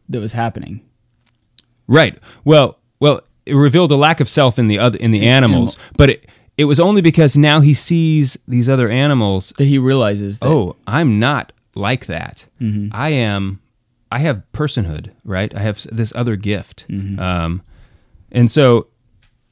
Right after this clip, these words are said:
Speaker 2: that original solitude is, is really, really key for Adam realizing who he is.
Speaker 1: Well, and not only realizing who he is, but realizing who God is.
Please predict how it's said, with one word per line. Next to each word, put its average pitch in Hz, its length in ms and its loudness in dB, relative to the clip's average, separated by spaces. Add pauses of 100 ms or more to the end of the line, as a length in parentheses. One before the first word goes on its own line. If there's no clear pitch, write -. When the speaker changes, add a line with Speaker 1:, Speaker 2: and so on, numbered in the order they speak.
(260)
Speaker 2:
that 143 320 0
original 139 380 2
solitude 135 540 0
is, 98 300 -4
is 107 200 -4
really, 127 240 0
really 107 240 -2
key 120 380 -2
for - 180 -8
Adam 107 440 -2 (200)
realizing 95 580 -4
who 98 140 -6
he 90 160 -4
is. - 300 -10
Speaker 1:
Well, 175 180 -2 (140)
and 196 60 -2
not 214 160 2
only 190 160 0
realizing 143 460 0
who 117 160 -4
he 190 160 -4
is, - 260 -10 (960)
but 185 80 -6
realizing 147 500 0
who 113 160 -6
God 135 360 -8
is. - 180 -20